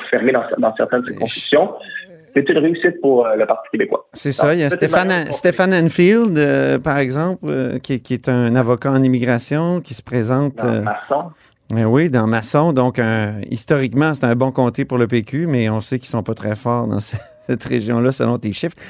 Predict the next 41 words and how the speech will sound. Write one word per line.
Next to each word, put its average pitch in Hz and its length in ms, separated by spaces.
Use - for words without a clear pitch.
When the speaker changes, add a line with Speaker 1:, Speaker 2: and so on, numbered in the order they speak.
Speaker 2:
Donc, 240 220
j'ai 156 180
l'impression 190 340
que 254 100
le 180 100
P 175 180
Q, 254 320
quand 202 200
il 202 80
va 175 140
gagner, 156 320
il 214 80
va 160 120
gagner 160 600
grâce 156 440
à 139 60
des 135 120
personnalités. 135 920
C'est - 580
un 240 160
peu 285 180
comme, 175 500
euh, 135 360
je 123 40
sais 127 140
pas, 185 180
Véronique 147 500
Yvon 143 260
en 151 40
deux 139 120
mille 139 200
dix-huit 127 640
ou, 131 220
euh, 120 320
Catherine 135 360
Fournier 127 320
en 139 60
Speaker 1:
Ouais. 123 60
Speaker 2:
deux 120 80
mille 123 180
dix-huit. 127 340